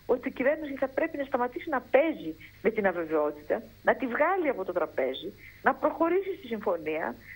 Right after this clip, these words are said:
να, να ομαλοποιηθεί σταδιακά η ροή της χρηματοδότησης και άρα το τραπεζικό σύστημα και έτσι να μπορέσουμε να επιστρέψουμε σε, σε, στην κανονική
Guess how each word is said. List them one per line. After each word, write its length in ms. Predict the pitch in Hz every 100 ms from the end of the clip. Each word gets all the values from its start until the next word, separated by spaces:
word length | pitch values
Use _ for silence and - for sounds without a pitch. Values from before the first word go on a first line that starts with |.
| - -
να, 120 | 254 262 - - - - - - - -
να 100 | -
ομαλοποιηθεί 640 | - 247 262 254 247 247 381
σταδιακά 560 | 349 262 262 262 311 349 277
η 40 |
ροή 220 | 220 247
της 140 | 262 247
χρηματοδότησης 840 | 208 196 180 170 220 220 - 180 - - - -
και 100 | 220 277 381
άρα 140 | 311
το 100 | 233
τραπεζικό 480 | 175 165 170 156 190
σύστημα 540 | 196 139 - 143 214 311 - - - - -
και 120 | 302 269 302
έτσι 120 | -
να 80 | 381
μπορέσουμε 400 | 240 254 320 381
να 100 | 370
επιστρέψουμε 720 | 294 202 - 151 - - 233 - - -
σε, 80 | - 240 -
σε, 120 | 233
στην 120 | -
κανονική 440 | 214 240 214 202